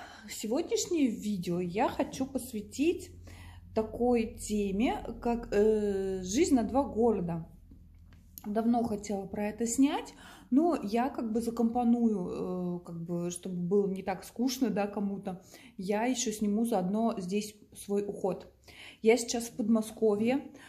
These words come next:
но живу я, э, вообще, а, мое основное место жительства — это город Сочи. Вот, и как бы муж у меня находится в Подмосковье, муж у меня живет здесь, и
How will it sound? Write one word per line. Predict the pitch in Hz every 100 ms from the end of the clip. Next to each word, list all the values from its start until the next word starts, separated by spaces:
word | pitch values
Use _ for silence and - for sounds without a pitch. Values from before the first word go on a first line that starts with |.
| - -
но | 226 240 302 233
живу | 202 214 196 254
я, | 233 220 233 233
э, | 214 208 202 196 196 190 185 180 -
вообще, | 202 - 233
а, | 185 - - -
мое | 208 202 214
основное | 208 214 202 208 320
место | 330 311 269
жительства — | 262 262 - 214 202
это | 208 233
город | 185 202 226 233
Сочи. | - 226 185 - - - - - - - -
Вот, | 208 214 160 -
и | 202 214 214 208 202 185 -
как | 190
бы | 185 190
муж | 233 427 -
у |
меня | 214 196
находится | 180 180 247 277 269 -
в |
Подмосковье, | - 208 226 233 - 196 175 170
муж | 175 214 -
у |
меня | 202 180
живет | 180 180 180 - 185
здесь, | 170 170 254 339 - -
и | 185 185 190 190